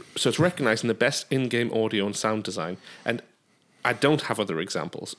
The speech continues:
but it was Alan Wake two, Dead Space Remake, Spider-Man two, and Resident Evil four. I feel like there should be more games that had good sound <laughs> this year,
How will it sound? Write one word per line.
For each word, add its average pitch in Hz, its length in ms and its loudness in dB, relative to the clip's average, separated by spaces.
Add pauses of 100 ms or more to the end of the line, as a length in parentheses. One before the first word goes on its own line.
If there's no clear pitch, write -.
but - 180 -4
it 120 60 0
was - 140 -4
Alan 151 220 4
Wake 147 180 2
two, 95 320 0 (160)
Dead 117 200 2
Space 113 380 0
Remake, 92 460 -4 (240)
Spider-Man 127 540 2
two, 85 360 -4
and 104 140 -10
Resident 107 280 0
Evil 104 180 -4
four. - 400 -4 (680)
I 156 40 -4
feel 233 300 0
like - 200 0
there 104 100 -8
should - 180 -2
be 110 100 -6
more 113 380 2
games 107 380 -2
that 101 140 -4
had - 200 -4
good 113 180 -2
sound 113 340 0
<laughs> - 40 -12
this - 380 2
year, - 140 2